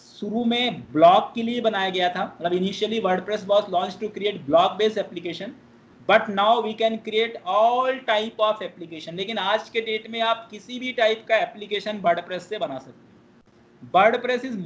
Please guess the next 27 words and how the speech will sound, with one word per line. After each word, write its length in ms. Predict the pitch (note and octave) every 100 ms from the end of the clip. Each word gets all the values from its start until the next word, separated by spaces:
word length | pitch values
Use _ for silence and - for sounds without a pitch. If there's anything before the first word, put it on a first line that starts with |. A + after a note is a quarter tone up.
| F3
most 520 | A#3 C4 D4 - B3+ -
popular 360 | G#3 G#3 A3 A3
सीएमएस, 400 | A3 F#3 E3 D#3
मतलब 120 | G3+
यदि 140 | G#3+ A3+
आपसे 260 | G#3+ G#3+
पूछा 260 | A#3 G3 A3+
जाए 220 | A3 G#3+
कि 140 | A3 A#3
सबसे 480 | - G3 - A#3
popular 500 | A#3 B3+ A3 G#3 A3
सीएमएस 500 | G#3+ G#3 G#3 G3+ F3 - _ _ _ _ -
पूरे 240 | G#3 G#3+ A3+
आईटी 360 | G3 F#3 A3+
industry 460 | G#3+ G3 - - A3+
में 220 | A3 G#3+
क्या 200 | F#3 F#3+
है, 280 | F#3 C#3+ A2 _ _ _ -
तो 60 |
आप 360 | G3 F3 G3+ F3
बोल 140 | G3 A3
सकते 300 | G#3 - G#3+
हो 80 |
WordPress 520 | G3+ E3 E3 E3 E3 D#3+
है, 60 |
क्योंकि 240 | F3 G#3 G#3
WordPress 640 | D3+ F3+ G#3+ A3 A#3